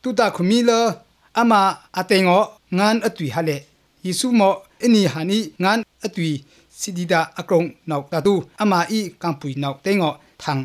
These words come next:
ataphong han i yo, apato. Tagaw kasi naw i, phung ang, kongo, sang ayo, Yisu i phung ang, lo, peru ai, aleng kau. Satan hoi, tagaw kasi naw pu, si Yisu i alok ta tu, angai u.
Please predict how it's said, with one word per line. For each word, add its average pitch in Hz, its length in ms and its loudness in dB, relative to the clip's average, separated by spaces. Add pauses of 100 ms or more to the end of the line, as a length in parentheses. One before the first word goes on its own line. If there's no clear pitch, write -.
(140)
ataphong 165 400 -4 (160)
han 147 180 -6
i 202 120 -2
yo, 170 100 2 (340)
apato. 190 300 2 (920)
Tagaw 190 300 0
kasi 254 260 -2
naw 202 240 2
i, 233 160 -4 (480)
phung 196 220 -4
ang, 185 240 0 (260)
kongo, 180 300 2 (480)
sang 156 480 -2
ayo, 156 300 0 (340)
Yisu 156 320 -4
i 240 80 0 (100)
phung 175 160 -6
ang, 160 200 -2 (260)
lo, 185 160 2 (240)
peru 220 240 4
ai, 143 200 -4 (220)
aleng 180 220 0
kau. 202 200 4 (560)
Satan 214 520 -2
hoi, 226 180 2 (380)
tagaw 165 240 0 (260)
kasi 233 380 -2
naw 147 160 -2 (100)
pu, 196 100 -2 (220)
si - 160 -12
Yisu 143 380 -8
i 214 160 -4
alok 160 320 -4
ta 131 80 -10 (180)
tu, 190 220 -4 (200)
angai 139 280 -4
u. 226 100 4